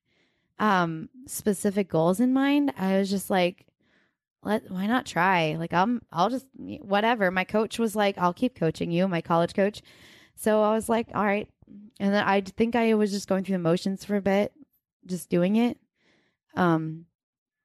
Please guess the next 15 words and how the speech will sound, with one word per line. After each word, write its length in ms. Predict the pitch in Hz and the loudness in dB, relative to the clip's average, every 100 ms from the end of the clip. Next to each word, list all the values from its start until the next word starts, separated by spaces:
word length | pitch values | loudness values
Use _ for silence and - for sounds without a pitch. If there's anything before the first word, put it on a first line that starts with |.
| _ _ _ - | _ _ _ -4
and 160 | 190 165 | 0 2
then 320 | 185 208 - _ | 2 0 -2 _
finally, 420 | 165 170 202 214 | 0 0 0 0
like, 240 | 214 180 190 | 2 0 0
it 100 | 185 | -4
came 240 | 185 202 | -2 -2
together, 360 | 214 160 180 214 | -2 -2 0 0
but 280 | 185 165 - - | 0 -2 -4 -8
<laughs> 600 | 190 190 - - - - | -4 -4 -8 -20 -20 -2
it 120 | 233 | 0
was 160 | 294 320 | 2 2
a 80 | 359 | 0
year 380 | 269 214 277 269 | 2 2 4 4
of, 220 | 226 190 | 2 0
like, 460 | 202 185 190 _ | 0 0 -2 _